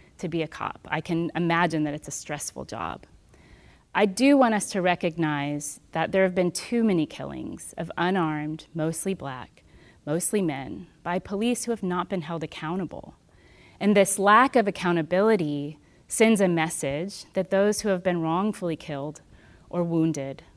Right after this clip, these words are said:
are expendable. So in an unprecedented move,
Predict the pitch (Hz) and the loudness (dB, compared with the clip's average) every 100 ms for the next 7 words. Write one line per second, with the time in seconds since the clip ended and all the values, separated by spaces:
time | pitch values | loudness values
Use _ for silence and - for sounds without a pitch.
0 | _ - 180 185 - 226 262 - - - | _ -4 -4 -4 -6 0 0 -2 -10 -16
1 | 160 _ _ _ _ _ _ _ _ _ | -20 _ _ _ _ _ _ _ _ _
2 | - _ _ _ - 233 240 240 214 262 | -20 _ _ _ 2 4 4 4 4 4
3 | 294 269 254 208 185 175 156 151 143 143 | 6 4 4 2 4 2 0 -2 -4 -6
4 | 160 - | -10 -16